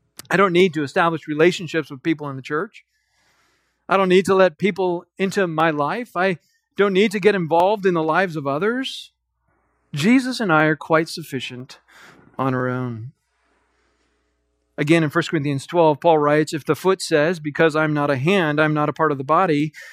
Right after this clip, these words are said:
it is not for this reason any less a part of the body. And if the ear says, 'Because I'm not an eye, I'm not a part of the body,' it is not for this reason any less a part of the body."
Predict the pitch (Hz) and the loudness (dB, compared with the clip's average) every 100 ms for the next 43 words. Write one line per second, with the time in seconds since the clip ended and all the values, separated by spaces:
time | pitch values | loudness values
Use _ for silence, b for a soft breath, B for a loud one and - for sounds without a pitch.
0 | B B 165 196 196 185 185 175 180 226 | B B 2 2 2 0 -2 0 -2 -2
1 | 185 170 175 170 226 254 208 202 156 143 | -2 -2 0 2 2 0 0 0 0 -4
2 | 143 127 120 110 _ b b b b b | -4 -4 -8 -14 _ b b b b b
3 | 175 202 202 220 285 - 202 185 175 180 | 2 2 2 2 0 2 4 4 0 0
4 | 208 196 196 196 190 185 170 254 220 196 | 2 2 2 2 2 0 4 4 4 2
5 | 196 196 190 196 180 175 170 170 190 196 | 2 2 2 0 0 0 2 4 2 0
6 | 214 220 214 208 196 202 254 220 214 220 | 2 0 0 -6 -6 -4 -2 -2 -2 0
7 | 220 208 240 302 - 262 233 196 165 143 | 2 2 2 0 -4 -4 -2 -2 -4 -6
8 | 135 127 120 110 | -8 -10 -12 -16